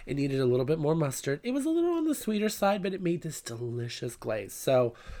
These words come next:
last minute ham was amazing. Oh God, it was so good. Um, I think it went well. I think the, the, I mean, obviously the meal went well. Um, I, Christmas, I got my nephew a winter coat 'cause he's supposed to go visit his parents in Philadelphia.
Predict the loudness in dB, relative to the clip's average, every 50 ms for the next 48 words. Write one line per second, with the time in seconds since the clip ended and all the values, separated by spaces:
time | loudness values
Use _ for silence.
0 | -12 -12 -12 -12 -14 -14 -16 -16 -16 -18 -18 -4 0 2 4 4 4 2 0 0
1 | 0 2 2 2 4 2 0 -4 -4 -2 -2 0 0 0 0 0 2 2 0 0
2 | -2 -6 -10 -10 -10 -10 -10 -8 -10 -10 -8 -8 -8 -8 -8 -8 -8 -8 -10 -10
3 | -12 -8 -2 2 4 6 6 4 2 2 0 2 2 2 2 0 -4 -4 -2 0
4 | 0 0 0 -2 -4 -4 -6 -10 -18 -20 -20 -20 -20 -20 -12 -2 2 4 4 4
5 | 4 2 -2 -10 _ _ _ _ _ _ _ _ _ _ _ _ _ _ -20 -20
6 | _ -20 -20 -20 -16 -14 -12 -2 2 2 4 4 4 2 2 2 2 2 2 2
7 | 0 0 -2 -2 -6 -10 -18 _ _ -6 -2 -2 0 0 -2 -2 -2 -4 -4 -6
8 | -6 -6 -6 -4 -2 -2 -2 -2 -2 0 0 0 0 0 -2 -4 -4 -2 -2 0
9 | 0 0 0 0 -2 -2 -4 -4 -2 -2 0 0 -2 -2 -2 -2 -2 -2 -4 -6
10 | -6 -6 -6 -6 -6 -8 -4 -2 0 0 0 2 2 2 2 2 0 -4 -10 -10
11 | -6 -6 -4 0 0 0 0 0 -2 -2 -2 -2 -2 -2 -2 -4 -4 -4 -2 -2
12 | -2 -2 -2 -2 0 0 -2 -2 -2 -2 -2 -2 -2 -2 -2 0 0 0 -2 -4
13 | -8 -10 -8 -6 -6 -8 -6 -6 -8 -6 -4 -4 -6 -4 -4 -6 -4 -2 -2 0
14 | 0 0 0 0 -2 -6 -8 -8 -10 -10 -10 -10 -8 -4 -2 0 0 0 -2 -2
15 | -6 -8 -8 -8 -8 -6 -4 -2 -2 0 0 2 2 0 0 -2 -4 -2 -2 0
16 | -2